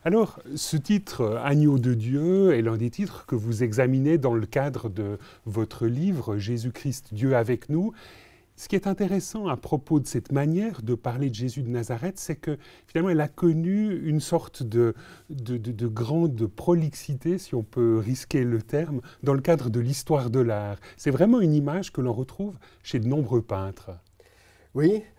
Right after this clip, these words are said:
Speaker 2: on peut dire que, euh, l'agneau, le thème de l'agneau, n'est pas très exploité par la théologie ou par les écrits. Par contre, dans l'art, que ce soit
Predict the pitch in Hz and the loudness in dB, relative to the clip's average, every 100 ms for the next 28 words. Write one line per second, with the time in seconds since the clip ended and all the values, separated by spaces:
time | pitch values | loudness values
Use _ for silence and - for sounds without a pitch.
0 | - _ 139 160 160 196 - 160 151 147 | -20 _ -2 0 2 0 4 6 6 4
1 | 131 - - 156 139 131 131 120 123 127 | -2 -10 -16 -14 -12 -10 -8 -10 -6 0
2 | 147 147 143 156 196 139 - 170 170 151 | 2 4 2 4 4 2 4 4 6 4
3 | 147 135 135 170 147 135 - 151 151 - | 2 0 0 2 0 -2 -4 -4 -4 -6
4 | - 180 170 - 151 139 151 165 160 135 | 4 4 4 0 -2 -2 0 0 0 -6
5 | 123 123 - 131 135 131 156 180 135 - | -6 -6 -4 -2 -2 -2 -2 -2 -2 -4
6 | 123 127 120 110 131 123 - 214 - - | -8 -4 -4 -4 -6 -4 -6 -6 -8 -20
7 | - - 131 - 190 214 - 139 147 139 | -20 -8 -8 0 2 2 -4 -2 -2 0
8 | 127 131 175 104 - 139 147 - 151 143 | -2 -2 -2 -4 -6 -6 -6 -4 -4 -4